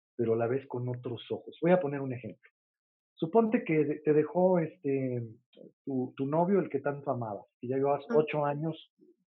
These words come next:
Speaker 1: con él, ¿no? Qué hueva, ocho años.
Speaker 2: <laughs> Sí.
Speaker 1: No, olvídense, eso ya es amaciato, además es un matrimonio viejo.
Speaker 2: <laughs> Sí.
Speaker 1: En ese sentido,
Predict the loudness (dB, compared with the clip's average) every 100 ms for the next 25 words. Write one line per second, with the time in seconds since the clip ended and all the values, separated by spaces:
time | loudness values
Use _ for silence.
0 | _ -8 -6 -4 -4 -6 -4 -2 2 2
1 | 2 -2 -10 -14 -20 -20 _ _ _ _
2 | _ 4 6 6 6 4 2 -2 0 0
3 | -4 _ _ -14 -12 -12 -16 -12 -6 -4
4 | -4 -10 -16 -8 -6 -4 -6 -12 -10 -6
5 | -6 -6 -14 -20 _ -14 -10 -10 -10 -8
6 | -2 4 6 6 4 4 4 2 0 -6
7 | -10 -8 -6 -8 -12 -12 -6 -2 0 -2
8 | 2 6 6 6 0 -8 -4 4 6 6
9 | 6 4 8 8 8 6